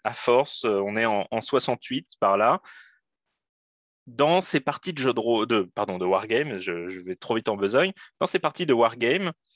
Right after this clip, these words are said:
euh, il a l'idée, euh, parce qu'il trouve ça dommage que, euh, il y a beaucoup de gens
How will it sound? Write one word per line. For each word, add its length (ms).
euh, 240
il 460
a 200
l'idée, 540
euh, 480
parce 240
qu'il 400
trouve 160
ça 100
dommage 400
que, 380
euh, 380
il 320
y 60
a 120
beaucoup 220
de 60
gens 320